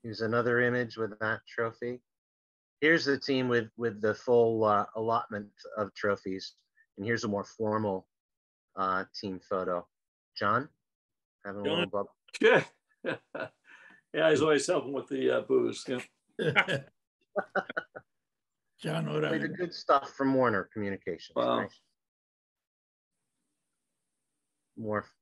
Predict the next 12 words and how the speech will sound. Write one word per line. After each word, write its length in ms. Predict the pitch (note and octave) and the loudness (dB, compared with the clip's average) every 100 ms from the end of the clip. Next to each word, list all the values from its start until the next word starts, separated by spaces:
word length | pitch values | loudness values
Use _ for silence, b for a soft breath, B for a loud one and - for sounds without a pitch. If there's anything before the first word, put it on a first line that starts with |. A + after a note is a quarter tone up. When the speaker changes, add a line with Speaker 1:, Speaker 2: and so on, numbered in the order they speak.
| - | -6
Speaker 1:
more 140 | A#2+ | -2
Speaker 3:
Really 260 | C3 B2 A#2 | 0 2 0
Speaker 1:
anti- 160 | - | 0
Speaker 3:
bad. 180 | B2 B2 - _ _ - | 2 2 0 _ _ -20
Speaker 1:
You 60 | G3 | -6
see 180 | G#3+ F#3+ | -2 2
George 320 | E3+ F3+ F3 | 4 4 4
Siega, 580 | F3+ E3+ E3+ F3 F3 - - | 4 6 6 6 6 2 0
uh, 220 | D3 C#3+ | 2 4
with 160 | C#3 C#3 | 2 0
the 80 | D3+ | -2
crutches, 540 | - G3+ - E2 - | 0 0 0 -8 -10